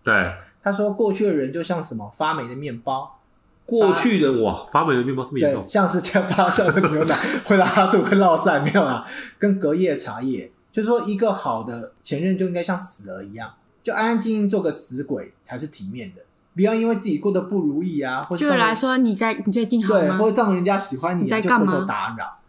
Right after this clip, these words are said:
Speaker 1: 可是我，我想问一个问题哦，你们所谓的不能联络是断绝所有关系吗？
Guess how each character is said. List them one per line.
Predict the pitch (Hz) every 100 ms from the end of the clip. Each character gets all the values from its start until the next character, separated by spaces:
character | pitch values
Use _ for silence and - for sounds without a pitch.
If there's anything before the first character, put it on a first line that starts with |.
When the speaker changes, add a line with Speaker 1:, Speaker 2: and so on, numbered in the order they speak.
| _ _
Speaker 1:
可 | - 135
是 | 254 - - - -
我， | 127 131
我 | 143
想 | 120 110
问 | 156
一 | 117
个 |
问 | 143 104
题 | 98 90
哦， | 85 - - -
你 | 135
们 | 127
所 | 156 151 110
谓 | 160 160
的 | 123 107 107 - _ -
不 | 202 143
能 | 117 110 113
联 | 110 101 117
络 | 135 104
是 | 98 - 127 110 - - - - - -
断 | - 123 101
绝 | 113 101
所 | 117 101
有 |
关 | 95 92
系 | 90 95
吗？ | 90 87